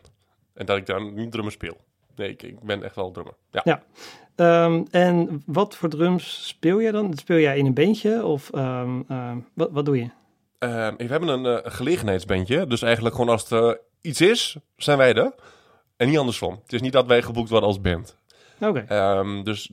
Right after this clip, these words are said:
Speaker 1: en het varieert ook qua spelers. <laughs> Dus dat is wel lachen. Ehm, de grote v-, de-, deel, groot deel van de band is wel professionals.
Speaker 2: Ja.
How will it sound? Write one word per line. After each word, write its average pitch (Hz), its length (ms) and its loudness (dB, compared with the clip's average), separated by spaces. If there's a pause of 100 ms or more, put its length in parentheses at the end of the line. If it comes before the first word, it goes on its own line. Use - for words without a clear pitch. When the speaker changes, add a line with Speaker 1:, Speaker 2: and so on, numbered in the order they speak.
(200)
Speaker 1:
en 104 240 -8
het 92 260 -10
varieert 92 420 -2
ook - 320 -14
qua 87 400 -4 (140)
spelers. - 520 -10 (120)
<laughs> - 200 -10
Dus 110 80 -8
dat 110 160 -2
is 101 100 -6
wel 92 140 -4
lachen. 98 320 -6 (520)
Ehm, 101 340 4
de 92 100 -4
grote 131 260 0
v-, - 120 -8
de-, 117 280 -8
deel, 131 180 4
groot 151 200 4
deel 127 140 6
van 113 120 -2
de 110 60 -2
band 117 120 6
is 107 60 -2
wel 120 140 6
professionals. 147 680 0 (500)
Speaker 2:
Ja. 139 240 -2